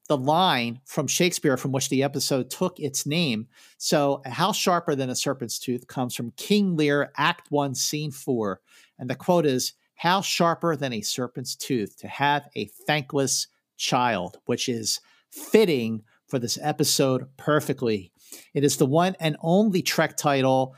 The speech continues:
of the animated series to come from Shakespeare, and the first Trek title to be, to be a Shakespeare title since All Our Yesterdays, the second to the last episode of the original series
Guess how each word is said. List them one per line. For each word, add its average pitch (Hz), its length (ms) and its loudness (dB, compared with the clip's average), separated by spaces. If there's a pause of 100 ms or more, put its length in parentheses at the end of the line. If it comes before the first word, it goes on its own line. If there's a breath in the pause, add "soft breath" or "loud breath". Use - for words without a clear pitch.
(140 soft breath)
of 139 100 -2
the 139 160 0
animated 156 580 2
series 123 500 2
to - 100 -10
come 180 520 2
from 131 220 -4
Shakespeare, 113 800 0 (300 soft breath)
and 135 120 -2
the 127 60 0
first - 460 2
Trek - 280 0
title 120 520 0 (240 soft breath)
to 143 100 0
be, 131 460 2
to 143 120 0
be 131 160 4
a 120 60 2
Shakespeare 135 480 2
title 131 560 0 (140)
since - 400 -2 (100)
All 156 400 2
Our 139 220 2
Yesterdays, 120 840 0
the 139 60 -4
second 135 380 0
to 147 100 -4
the 123 100 -2
last 123 300 0
episode 120 460 2
of 110 100 -2
the 117 140 4
original 117 320 0
series 107 540 2